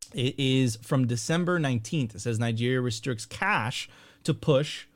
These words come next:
guess what? "Central bank digital currency. Faced with dismal adoption rates of its central bank digital currency, the Central Bank of Nigeria has restricted cash withdrawals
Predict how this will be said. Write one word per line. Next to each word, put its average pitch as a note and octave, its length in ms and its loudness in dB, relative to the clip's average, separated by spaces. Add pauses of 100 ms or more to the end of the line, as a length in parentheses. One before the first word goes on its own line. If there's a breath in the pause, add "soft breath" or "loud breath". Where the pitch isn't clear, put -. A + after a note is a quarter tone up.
(220)
guess A#2 280 -4
what? G3 280 4
"Central C#3+ 340 0
bank A#2+ 260 0
digital G#2+ 320 -2
currency. E3 580 0
Faced C#3+ 380 -2
with B2+ 120 -2
dismal C#3 460 2
adoption C#3 480 2
rates C#3+ 340 0
of B2 140 0
its A#2 160 -2
central C3 400 -2
bank B2 220 0
digital A#2 280 -2
currency, D3+ 600 0 (260 loud breath)
the B2+ 80 -2
Central D3 320 0
Bank B2+ 260 0
of A#2 120 -2
Nigeria C3 480 2
has A#2 200 0
restricted D3+ 640 -2
cash D#3 320 0
withdrawals A2+ 580 4